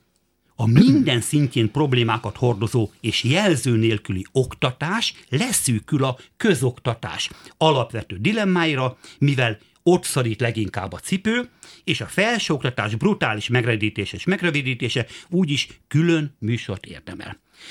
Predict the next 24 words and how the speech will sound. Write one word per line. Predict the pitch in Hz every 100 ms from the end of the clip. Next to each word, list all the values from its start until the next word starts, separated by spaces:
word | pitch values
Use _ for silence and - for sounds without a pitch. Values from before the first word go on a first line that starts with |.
| - - -
Ö, | - 113 113 113 110 104 - _ _ - _
műsorunkban | 151 143 190 - 143 123 107 101
szünetet | 98 - 113 113 127
szoktunk | - 135 143 147
tartani, | 160 160 185 220 -
most | - 160 -
azonban | 135 120 117
a |
negyed | 120 117 110
órás | 107 95
szünet, | - 104 90 -
a | 120
negyedes | 131 123 107 - -
szünet | - - 117 - -
elmarad, | 160 220 208 165 135 - - -
tehát | 139 127 110 - - -
az | - -
első | 214 226 - - 147
két | 123 127 -
kérdéscsoportból | - 165 139 - 127 - 113 101 80
az | 123
első | 135 -
a | 92
következő. | - - - -